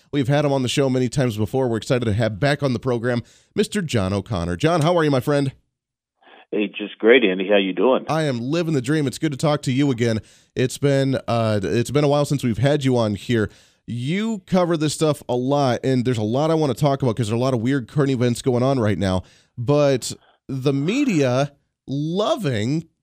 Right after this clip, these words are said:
Speaker 1: the Supreme Court right now because, oh, all of Trump's nominees voted against to uphold Obamacare. And look at that. The Republicans, the conservative Supreme Court that what they were supposed to have is upholding the Democrat policies. Is that really what's going on here?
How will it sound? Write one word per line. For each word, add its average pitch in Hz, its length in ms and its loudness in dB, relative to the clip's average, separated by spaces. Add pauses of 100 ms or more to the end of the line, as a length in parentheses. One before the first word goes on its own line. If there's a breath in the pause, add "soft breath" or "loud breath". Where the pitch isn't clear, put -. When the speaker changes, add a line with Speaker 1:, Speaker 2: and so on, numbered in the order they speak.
(140)
Speaker 1:
the 175 80 2
Supreme 190 440 -2
Court 202 300 2
right 143 200 0
now 131 380 0
because, 135 460 0
oh, 156 280 0 (260 soft breath)
all 151 160 0
of 147 100 -4
Trump's 156 320 -2
nominees 147 480 -2
voted 143 300 0
against 113 600 -4
to 143 200 2
uphold 160 440 -2
Obamacare. 127 680 0
And 113 100 -2
look 165 120 0
at 175 60 0
that. 151 160 0
The 120 80 -6
Republicans, 131 640 -2
the 107 80 -4
conservative 233 760 -2
Supreme 208 400 -2
Court 196 300 0
that 156 120 2
what 143 140 -4
they 175 100 0
were 170 80 0
supposed 170 300 -2
to 123 100 0
have 143 320 0 (380 soft breath)
is 104 120 0
upholding 143 440 0
the 104 100 2
Democrat 117 800 0
policies. 92 600 -2
Is - 40 -6
that 214 200 0
really 196 220 -2
what's 185 160 -2
going 175 240 0
on 165 140 0
here? 170 240 0